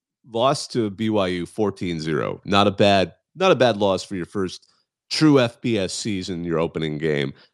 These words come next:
Again, lost close to what was thought to be a very good Air Force team. Now, obviously didn't quite end up being as strong. They lost, you know, thirteen to three. They kinda had a couple of other losses, but then they lost in O T to Jacksonville State, which had also moved up. They lost to F I U in double O T.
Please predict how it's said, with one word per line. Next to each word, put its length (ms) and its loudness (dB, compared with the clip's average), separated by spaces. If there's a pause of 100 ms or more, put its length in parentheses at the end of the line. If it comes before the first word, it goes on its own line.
(140)
Again, 260 4
lost 380 4
close 260 0
to 140 -6
what 180 0
was 360 -2
thought 280 0
to 80 -14
be 160 -6
a 60 -4
very 280 -2
good 140 -4
Air 140 -6
Force 340 -8
team. 460 -10
Now, 260 0
obviously 440 -2
didn't 320 -2
quite 360 4
end 120 2
up 60 -4
being 160 -2
as 100 -8
strong. 420 -2 (340)
They 80 4
lost, 340 6
you 80 -2
know, 60 -4
thirteen 400 -4
to 80 -8
three. 400 -2
They 220 0 (120)
kinda 200 0
had 100 2
a 40 -4
couple 260 -6
of 100 -2
other 80 -4
losses, 240 -2
but 80 -4
then 80 0
they 80 0
lost 300 -2
in 60 -4
O 100 -4
T 480 -8 (260)
to 80 -12
Jacksonville 560 -2
State, 320 0
which 160 -8
had 80 -8
also 320 0
moved 300 -2
up. 240 0
They 80 -2
lost 360 -4
to 120 -4
F 160 -6
I 80 -2
U 320 0
in 80 -2
double 320 0
O 120 0
T. 300 -6